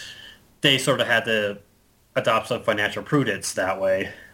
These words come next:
Um, so, you know, them signing a big free agent like that was really out of the blue. Um, now,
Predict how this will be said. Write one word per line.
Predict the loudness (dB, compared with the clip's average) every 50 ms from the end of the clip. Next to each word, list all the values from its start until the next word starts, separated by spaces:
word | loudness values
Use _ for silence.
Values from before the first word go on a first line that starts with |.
| -20 -14 -4 -2
Um, | 0 0 0 0 -2 -4
so, | -2 0 4 6 6 6 6 4 2 2
you | 4 4
know, | 6 6
them | 6 6 6 4
signing | 4 4 4 4 4 4 0 -2
a |
big | -4 -2 -2 -2 -2
free | -2 -2 0
agent | 0 0 0 0 0
like | 0 0 0
that | 0 0 0 0 0 -2 -4 -8 -20 -20 -20 _ -20 -20 _ _ _ _ _ _ _ _ -4
was | -2 -2 -2 -4
really | -2 0 2 4 4 4 6 6
out | 6 6 6
of | 4
the | 2
blue. | 2 6 6 8 8 6 4 2 -4 -6 -8 -6 0
Um, | 2 2 4 2 2 0 -2 -6 -10 -18 _ _ _ _ _ 2
now, | 4 6 8 8 6 6 2 -2